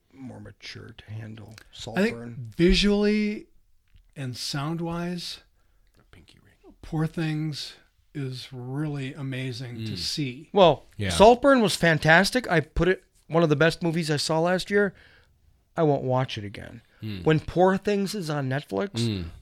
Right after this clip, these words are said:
Speaker 1: I'll watch Poor Things
Speaker 3: Oh.
Speaker 1: a lot.
Speaker 3: Well, as far as our rating system, then that means that Saltburn is a better movie. I mean, uh, Poor Things is a better movie.
Speaker 1: Yeah, I think Poor Things is better. I mean, if it would, if I would have saw it before the last episode,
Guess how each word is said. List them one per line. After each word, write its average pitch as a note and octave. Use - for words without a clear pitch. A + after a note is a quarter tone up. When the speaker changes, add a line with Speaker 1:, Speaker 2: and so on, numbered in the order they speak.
Speaker 1:
I'll D3
watch C#3
Poor C3
Things A2+
Speaker 3:
Oh. F2+
Speaker 1:
a C#3
lot. G2+
Speaker 3:
Well, A#2+
as G#2+
far C3
as A#2+
our C#3+
rating A2+
system, G#2
then A2
that A#2
means A2+
that G#2
Saltburn G#2+
is G2+
a G2+
better G2
movie. G2
I C#3
mean, C#3
uh, A#2
Poor B2+
Things G2+
is F#2+
a F#2
better F#2+
movie. G2
Speaker 1:
Yeah, A#2
I B2+
think A#2
Poor A#2+
Things B2+
is B2
better. A#2+
I F#3+
mean, F3+
if F3
it G3+
would, G3
if G3+
I F#3+
would F3+
have C3+
saw G3
it -
before E3
the D3+
last D3+
episode, D3